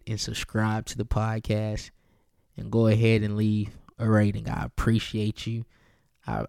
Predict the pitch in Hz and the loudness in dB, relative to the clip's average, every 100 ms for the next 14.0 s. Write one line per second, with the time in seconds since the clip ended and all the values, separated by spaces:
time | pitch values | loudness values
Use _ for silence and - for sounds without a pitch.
0 | - 131 113 107 95 113 113 101 - 113 | -8 -4 -2 -2 -4 -4 -4 -4 -2 0
1 | 113 104 101 107 - - 107 110 110 107 | 0 -4 -6 -8 -8 -10 -10 -8 -8 -8
2 | - 110 110 120 110 - - 120 - - | -6 -4 -4 -6 -10 -12 -14 -14 -8 -2
3 | 110 107 - 104 104 107 110 - - _ | 0 -2 -4 -8 -4 -4 -4 -8 -20 _
4 | _ _ _ _ _ - 101 107 - 104 | _ _ _ _ _ -8 -4 -4 -4 -6
5 | 104 107 113 - _ _ _ _ _ _ | -8 -8 -10 -16 _ _ _ _ _ _
6 | - 107 98 95 107 127 _ 113 101 101 | -8 -6 -6 -8 -14 -20 _ -10 -6 -6
7 | - 107 101 - 101 101 - 104 104 - | -6 -8 -8 -10 -10 -10 -8 -6 -6 -8
8 | - 110 107 _ _ _ _ _ - 104 | -12 -12 -12 _ _ _ _ _ -6 -4
9 | 110 - 101 - - 107 110 - 107 104 | -6 -8 -10 -8 -6 -6 -6 -8 -6 -4
10 | 101 104 - 117 104 107 - - 120 117 | -4 -8 -8 -10 -8 -8 -8 -6 -6 -8
11 | - - - _ _ _ - 107 110 110 | -12 -14 -18 _ _ _ -14 -8 -6 -6
12 | 113 - 104 110 - - - 123 - 113 | -8 -8 -4 -2 -4 -16 -6 -4 -2 -2
13 | 107 107 - 104 110 110 - 107 - 104 | 0 0 -2 -6 -8 -10 -8 -6 -6 -8